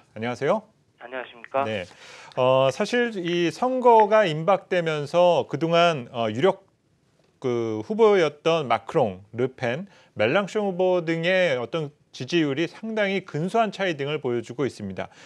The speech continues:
Speaker 1: 먼저 이번에 유력한 후보 등의 어떤 핵심 쟁점 내용부터 한번 점검해 볼 수 있을까요?
Speaker 2: 예, 그 현재 지지율 일 위 를 달리고 있는 중도 마크롱 후보 같은 경우에는, 어, 법인세 인하와 유-,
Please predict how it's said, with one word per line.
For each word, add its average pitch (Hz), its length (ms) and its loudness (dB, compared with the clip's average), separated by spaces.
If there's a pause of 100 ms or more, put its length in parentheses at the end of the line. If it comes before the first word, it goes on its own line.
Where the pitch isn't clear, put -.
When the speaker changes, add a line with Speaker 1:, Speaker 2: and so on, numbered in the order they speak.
(180)
Speaker 1:
먼저 147 220 4
이번에 180 500 4
유력한 190 400 -2
후보 185 340 -2
등의 180 600 0
어떤 131 240 -6
핵심 220 380 -8
쟁점 180 400 -4
내용부터 151 400 -4
한번 131 200 -4
점검해 123 340 -8
볼 104 120 -6
수 - 100 -12
있을까요? 107 440 -10 (680)
Speaker 2:
예, 117 380 0
그 101 220 -18
현재 123 260 -10
지지율 151 840 -8
일 156 120 -12 (400)
위 120 160 -12 (220)
를 110 240 -6
달리고 123 460 -2
있는 104 420 -14
중도 123 500 -6
마크롱 123 580 -6
후보 107 640 -4
같은 - 320 -10
경우에는, 104 600 -12 (560)
어, 92 200 -16
법인세 135 380 -2 (180)
인하와 107 680 0
유-, 101 120 -20